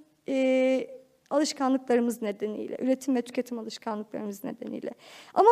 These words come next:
biz bugün hak temelli bir yaklaşımdan bahsediyoruz. Çünkü gerçekten artık hayvanlara, insanların da sahip olduğu bütün hakların verilmesi için elimizde her türlü teknik imkan var.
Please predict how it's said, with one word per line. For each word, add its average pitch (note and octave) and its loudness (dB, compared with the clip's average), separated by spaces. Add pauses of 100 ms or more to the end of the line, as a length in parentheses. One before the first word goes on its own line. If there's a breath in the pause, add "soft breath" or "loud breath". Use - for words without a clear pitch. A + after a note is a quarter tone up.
biz G#4+ 4
bugün A#4 6
hak G4+ 6
temelli A#3+ 2
bir A3 -4
yaklaşımdan A3 -2
bahsediyoruz. A#3+ -2
Çünkü E4+ -2
gerçekten F4 2
artık C#4 0
hayvanlara, D#4 4 (360 loud breath)
insanların F4+ 4
da F#4 2
sahip D#4+ 2
olduğu B3 0
bütün E4 -4
hakların C#4 0
verilmesi F4 4
için E4 -4 (280 soft breath)
elimizde D4+ 4
her F#4 4
türlü D#4 -2
teknik F#4 -2
imkan C#4+ 2
var. - -10